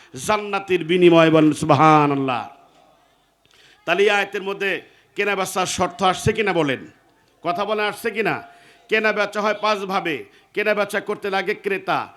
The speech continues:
বিক্রেতা, পণ্য, মূল্য, বাজার, স্থান। এই আয়াতের শর্ত অনুযায়ী আল্লাহ হলেন ক্রেতা, আমরা হলাম বিক্রেতা, পণ্য হলো জান এবং মাল, মূল্য হলো আল্লাহর জান্নাত।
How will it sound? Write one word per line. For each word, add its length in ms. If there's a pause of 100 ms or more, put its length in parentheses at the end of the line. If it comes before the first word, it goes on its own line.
(140)
বিক্রেতা, 720 (240)
পণ্য, 580 (200)
মূল্য, 600 (280)
বাজার, 380 (480)
স্থান। 460 (440)
এই 60
আয়াতের 420
শর্ত 440
অনুযায়ী 360
আল্লাহ 380
হলেন 280
ক্রেতা, 540 (300)
আমরা 280
হলাম 300
বিক্রেতা, 680 (300)
পণ্য 320
হলো 280
জান 280
এবং 240
মাল, 360 (240)
মূল্য 360
হলো 260
আল্লাহর 360
জান্নাত। 420